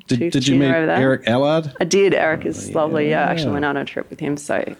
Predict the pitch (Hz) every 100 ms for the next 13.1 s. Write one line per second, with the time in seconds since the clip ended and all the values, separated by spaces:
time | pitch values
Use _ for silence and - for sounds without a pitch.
0 | _ 170 160 - 165 160 151 - 151 156
1 | 160 - - 156 - - - - - 208
2 | 262 208 170 190 180 165 - _ - -
3 | 156 156 147 151 143 147 143 139 139 185
4 | 185 - - - - - - 156 - 143
5 | 139 147 147 147 139 147 147 147 139 170
6 | 190 - - _ - 95 131 131 - 143
7 | - _ _ _ - _ _ _ - -
8 | 160 143 147 143 - 143 143 - - -
9 | 151 156 165 - - - 208 196 - 170
10 | 147 170 160 165 - - - - 285 220
11 | 202 240 - 208 - - - - - -
12 | - - - 330 - - 247 208 202 196